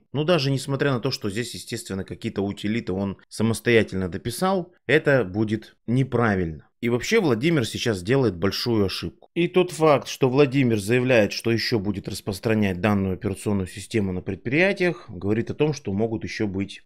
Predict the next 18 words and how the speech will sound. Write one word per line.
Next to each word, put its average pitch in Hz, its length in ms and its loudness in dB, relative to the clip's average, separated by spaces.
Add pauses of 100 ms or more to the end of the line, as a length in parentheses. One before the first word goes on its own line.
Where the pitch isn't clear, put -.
судебные 104 580 0
иски. - 600 -6
Хотя, 165 360 4
если 147 440 4
на 147 120 2
предприятиях 104 840 0
есть 135 320 0
ключики, 113 880 0 (100)
купленные 110 720 2
честным 110 460 -2
путем, 101 560 -2 (100)
и 101 80 -2
Владимир 127 440 2
пришел 139 420 0
с - 80 -12
вот 101 180 -4
этим 98 280 -4
вот, 90 280 -4